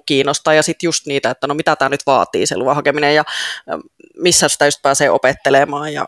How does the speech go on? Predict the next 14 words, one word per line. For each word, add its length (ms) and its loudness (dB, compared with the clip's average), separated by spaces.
kaikkea, 400 -4
että 240 -2
niin 180 2
ei 80 4
se 100 2
ole 80 2
semmoinen, 340 0
että 160 -4
tästä 180 -2
nyt 140 -4
heti 260 -4
vaan 220 0
lupahakemus 720 0
sisään. 360 -6